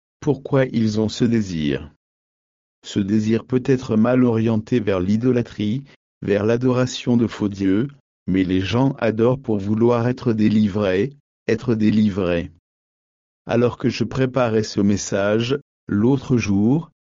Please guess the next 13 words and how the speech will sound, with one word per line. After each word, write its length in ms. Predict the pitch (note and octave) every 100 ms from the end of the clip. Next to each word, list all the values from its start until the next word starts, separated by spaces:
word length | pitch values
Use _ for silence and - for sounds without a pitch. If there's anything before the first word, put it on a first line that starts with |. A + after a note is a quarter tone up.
| _ -
j'ai 260 | - G#2
lu 180 | F#2+ A2+
le 160 | C3+ B2+
titre 420 | - B2 - A2
d'un 220 | G2+ G2
article 600 | A2 A#2 - C3 - G2
qui 260 | - - C3
illustre 540 | A#2 B2+ B2 - B2
cela. 400 | G#2+ G#2+ F#2 C#2+ - _ _ _ _ _ _ _ _ _
Mes 160 | G2+ F#2+
frères, 680 | - - E2+ E2 F2+ A#2 C#3+ _ _ _
il 200 | - F#2+
dit. 300 | F2+ D2+ C#2